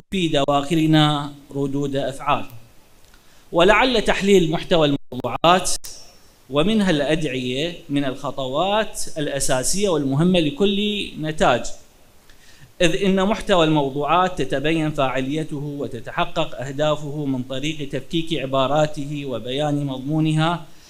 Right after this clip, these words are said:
من خلال جميع مستويات اللغة، سواء على المستوى الصوتي أو الصرفي أو النحوي أو الدلالي،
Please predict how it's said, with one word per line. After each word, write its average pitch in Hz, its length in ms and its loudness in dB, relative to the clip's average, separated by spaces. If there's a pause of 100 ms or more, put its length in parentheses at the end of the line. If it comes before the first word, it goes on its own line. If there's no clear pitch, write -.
(180)
من 151 140 2
خلال 180 460 4
جميع 160 420 2
مستويات 143 960 0 (140)
اللغة، 139 440 -2
سواء 139 440 -2
على 127 200 -4
المستوى 123 440 -2
الصوتي 165 760 -2
أو 110 120 -8
الصرفي 147 640 -2
أو 120 140 -6
النحوي 127 680 -6
أو 135 140 -8
الدلالي، 131 560 -2